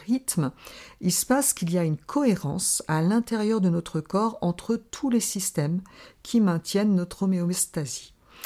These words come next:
Et on a remarqué que quand on respire, on inspire sur cinq secondes et que l'on expire sur cinq secondes, eh bien, on va avoir une cohérence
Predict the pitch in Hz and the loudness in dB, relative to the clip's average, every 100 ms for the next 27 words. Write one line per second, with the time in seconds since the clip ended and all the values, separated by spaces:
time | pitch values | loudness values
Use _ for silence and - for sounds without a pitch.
0 | - - - - 170 175 208 202 254 285 | -18 -20 -20 -4 4 6 8 6 6 6
1 | 196 - - 151 185 - 247 247 185 - | 2 -2 -4 -2 -2 0 4 4 4 0
2 | 202 196 233 226 226 - - 208 170 160 | -2 0 2 2 0 -2 -4 -4 0 2
3 | 208 233 - - 226 202 - 160 - 214 | 2 2 0 0 -2 -2 -4 -4 -2 -2
4 | 220 - 220 190 190 190 147 143 156 143 | -2 -2 -4 -2 0 0 -2 -4 -6 -2
5 | 151 202 226 - - 202 180 - - - | 0 0 -2 -6 -6 -6 -6 -6 -10 -12
6 | 143 - - 240 - 180 147 123 143 190 | -8 -4 -2 -2 -2 -4 -4 -4 -4 -6
7 | 202 - - - - - 440 226 233 185 | -10 -14 -20 -20 -20 -20 -4 0 2 2
8 | 156 170 - - - - - 185 247 233 | 2 0 -6 -20 -18 -10 -2 2 2 2
9 | 196 240 233 170 165 - - 247 220 180 | 2 2 4 2 2 -2 -2 2 4 2
10 | 139 143 185 - - | -2 -4 -2 -2 -2